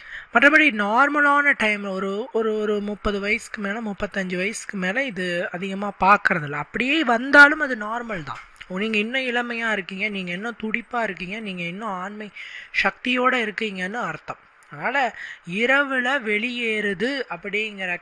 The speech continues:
கம்ப்ளைண்ட் உங்களுக்கு இருந்தது அப்படின்னு சொன்னா தயவு செய்து பயந்துக்காதீங்கன்னு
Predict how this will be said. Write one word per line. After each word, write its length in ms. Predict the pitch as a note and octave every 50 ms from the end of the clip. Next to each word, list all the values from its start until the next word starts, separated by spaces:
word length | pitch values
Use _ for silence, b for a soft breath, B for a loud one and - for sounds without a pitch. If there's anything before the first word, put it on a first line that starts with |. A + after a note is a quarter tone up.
| -
கம்ப்ளைண்ட் 500 | F3+ E3+ F3+ F3+ A3 A3 G3+ F#3 F3 - -
உங்களுக்கு 640 | - D#3 E3 F3 F3+ E3 D#3+ D3+ - - D#3+ D#3+ D3
இருந்தது 640 | D#3+ F#3 F#3 G3+ G#3+ G#3+ G#3 F#3 F3 G#3 A3+ A3
அப்படின்னு 260 | F#3 D#3+ D#3+ F3 F3 F#3
சொன்னா 420 | E3+ - - D3 C#3 C#3 D3 D#3+ B B B B B B
தயவு 260 | - G#3+ A#3+ C4+ C#4+ C4+
செய்து 260 | - B3+ A#3+ G#3+ B3
பயந்துக்காதீங்கன்னு 840 | F3+ F#3 F3 F3+ F#3+ G3 F#3+ F3 G3 F3 E3 D3 D3+ C#3+ D3+ F#3+